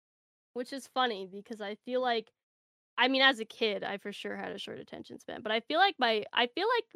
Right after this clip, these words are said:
my age, when I had the longest attention span, where I could just, like, sit and do something and not get distracted,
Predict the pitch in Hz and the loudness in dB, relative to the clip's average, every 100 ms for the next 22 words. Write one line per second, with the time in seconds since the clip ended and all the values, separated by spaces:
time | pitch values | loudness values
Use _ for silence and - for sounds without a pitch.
0 | _ 233 226 233 220 _ _ 233 247 320 | _ -2 4 4 4 _ _ 4 6 6
1 | 494 587 - - _ _ _ _ - 240 | 4 0 -14 -14 _ _ _ _ 0 0
2 | - 262 381 359 302 240 220 208 226 302 | 6 8 8 6 6 4 0 2 2 0
3 | 359 359 285 254 214 - 190 - - 269 | -2 -2 -2 -2 -6 -8 -6 -6 -8 -4
4 | 226 208 233 262 233 233 202 180 - 277 | 0 2 0 -2 -8 -10 -12 -12 -8 -4
5 | 311 302 233 233 247 208 180 180 196 196 | -2 -2 -2 -2 -6 -10 -10 -14 -12 -10
6 | 202 202 277 247 - 214 208 311 | -8 -6 -8 -10 -8 -6 -6 -10